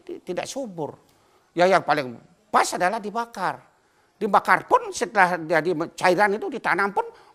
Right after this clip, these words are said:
puluhan tahun dia tidak akan bisa diterima oleh Pertiwi.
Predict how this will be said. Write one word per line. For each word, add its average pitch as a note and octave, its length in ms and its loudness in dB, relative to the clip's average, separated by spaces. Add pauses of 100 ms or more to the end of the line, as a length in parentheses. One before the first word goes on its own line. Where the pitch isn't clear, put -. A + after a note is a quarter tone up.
puluhan C#4 400 6
tahun G#4+ 400 6
dia A#3+ 320 4
tidak G#3 320 -4
akan A3 160 -8
bisa F#3+ 160 -4
diterima C4 480 -4
oleh G#3+ 80 -4
Pertiwi. G#3+ 480 -14